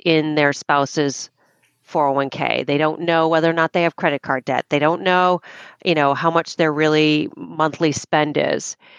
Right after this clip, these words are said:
And that's not something you, you wanna ask after. You know, it's really important to make sure that you guys understand where each person is coming from, what their financial situation is,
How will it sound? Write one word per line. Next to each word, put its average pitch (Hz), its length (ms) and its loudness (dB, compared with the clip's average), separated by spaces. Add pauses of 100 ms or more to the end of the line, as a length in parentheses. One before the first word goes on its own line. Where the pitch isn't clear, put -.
(440)
And 185 540 0
that's - 440 -2 (180)
not 190 380 0
something 170 500 -2
you, 151 280 -4 (420)
you 170 200 -8
wanna 156 420 0
ask 139 460 -4 (500)
after. 135 600 -4 (520)
You 190 120 0
know, 160 280 2 (420)
it's 208 260 -4
really 214 480 0
important 170 800 -2 (180)
to 185 120 -4
make 160 220 0
sure 160 280 2
that 143 280 2 (340)
you 170 100 -6
guys 160 260 0 (100)
understand 165 880 0
where 156 240 0
each - 260 -10
person 175 400 -2
is 156 140 -2
coming 143 340 -4
from, 139 280 -2
what 160 200 -2
their 160 100 0
financial 151 500 -2
situation 139 680 -4
is, 139 280 -2